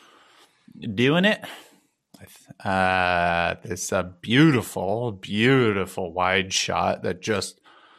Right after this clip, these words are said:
pushes in that whole time. It's just gorgeous.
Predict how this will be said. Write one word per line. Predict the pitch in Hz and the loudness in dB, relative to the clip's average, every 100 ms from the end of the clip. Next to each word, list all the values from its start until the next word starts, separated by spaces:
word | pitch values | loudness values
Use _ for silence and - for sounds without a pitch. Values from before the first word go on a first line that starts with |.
| _ _ _ _ - | _ _ _ _ -6
pushes | - 113 120 117 113 - 117 | 2 4 6 4 2 0 0
in | 107 92 85 | 0 0 0
that | 87 - | -4 -4
whole | 98 104 107 107 107 | -2 0 2 2 2
time. | - 95 87 82 87 - _ - | -2 -2 0 -2 -6 -12 _ -8
It's | 101 90 - | -4 -4 -6
just | - 107 - 104 | -2 -2 -2 -8
gorgeous. | - 98 110 104 95 90 82 - - | -6 -4 -2 -2 -4 -8 -8 -6 -6